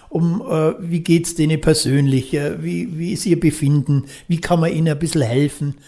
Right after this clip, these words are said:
Also das, äh, hat mich schon sehr begeistert und, äh, das war wirklich eine ganz eine tolle Zeit.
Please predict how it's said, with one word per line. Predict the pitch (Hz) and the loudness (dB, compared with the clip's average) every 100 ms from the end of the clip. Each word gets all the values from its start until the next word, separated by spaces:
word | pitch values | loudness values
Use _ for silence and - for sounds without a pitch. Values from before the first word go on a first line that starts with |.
| - - - | -20 -20 -10
Also | - 139 | -6 -4
das, | 143 185 185 - - | 2 2 2 -4 -8
äh, | - | -8
hat | 165 156 147 151 160 | -4 -2 -2 -2 0
mich | 147 - | -2 0
schon | 143 | 0
sehr | - 143 147 | 2 4 4
begeistert | 120 - 135 131 156 - 147 139 | 0 -6 -4 -2 0 0 -2 -2
und, | - 131 123 - | -4 -4 -4 -6
äh, | - 135 131 | -6 -6 -6
das | 131 123 | -10 -6
war | 135 139 135 | -4 -4 -4
wirklich | 147 - 123 | -4 -4 -8
eine | 123 | -6
ganz | 135 143 | -4 -4
eine | 127 | -6
tolle | 131 123 120 | -6 -6 -8
Zeit. | - 127 127 - | -8 -12 -14 -18